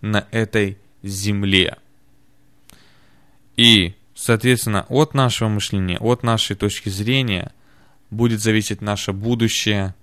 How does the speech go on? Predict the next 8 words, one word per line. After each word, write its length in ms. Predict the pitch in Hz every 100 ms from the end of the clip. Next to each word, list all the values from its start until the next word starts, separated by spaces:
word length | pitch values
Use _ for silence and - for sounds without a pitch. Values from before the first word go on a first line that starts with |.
| _ _ _
будет 340 | 98 110 107 101
зависеть 500 | 107 101 98 90 -
наше, 480 | 98 92 - 92 - _ - _ _ _ _ _ -
ам, 500 | 95 90 82 - - - _ _ _ -
будет 240 | 127 123 113
зависеть 320 | 117 110 -
наше 220 | 107 110
благословение. 880 | 101 101 101 - 95 95 85 -